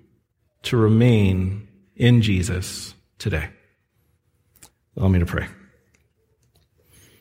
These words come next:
Father, I thank you that you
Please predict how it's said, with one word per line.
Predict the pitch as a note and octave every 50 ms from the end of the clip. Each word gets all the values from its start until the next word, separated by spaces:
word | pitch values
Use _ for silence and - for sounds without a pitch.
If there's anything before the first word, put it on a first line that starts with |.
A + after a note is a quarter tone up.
| _ _ _ _ _ _ _ _ _ _ _ _ _ _ _ _ _ _ _ _ _ _ _ _ _ _ _ _ _ _ _ _ _ _ _ _ _ _ _ _ _ _ _ _ _ _
Father, | _ - C#3+ B2+ B2 B2
I | A#2 A#2
thank | A#2 C#3 C#3 C3 C#3
you | C3+
that | A#2 A#2+ A2+ F#2+
you | G#2+ A#2 B2 C3 C3 C3 C3 C3 C3 B2 - - - -